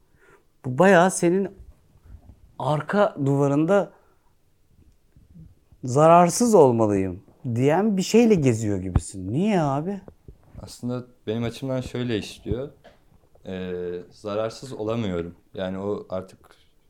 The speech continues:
Speaker 2: yapımla alakalı benim seçimime kalmıyor belki de.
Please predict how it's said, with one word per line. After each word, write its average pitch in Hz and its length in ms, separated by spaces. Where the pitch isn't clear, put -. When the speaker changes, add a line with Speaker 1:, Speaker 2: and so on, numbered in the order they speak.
Speaker 2:
yapımla 107 400
alakalı 95 460
benim 98 160
seçimime 101 480
kalmıyor 98 400
belki 90 300
de. 135 120